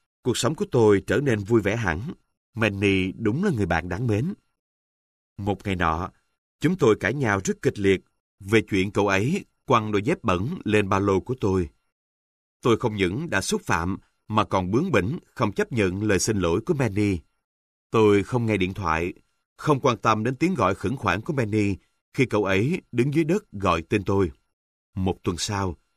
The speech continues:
chúng tôi vẫn chưa làm lành với nhau. Vào một hôm, trời mưa xối xả, tôi nghe tiếng Manny dưới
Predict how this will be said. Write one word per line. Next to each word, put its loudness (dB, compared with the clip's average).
chúng -4
tôi 4
vẫn -4
chưa 0
làm -2
lành -2
với -6
nhau. -4
Vào 0
một -2
hôm, 2
trời 2
mưa 2
xối -2
xả, -4
tôi 4
nghe -2
tiếng -2
Manny 0
dưới 0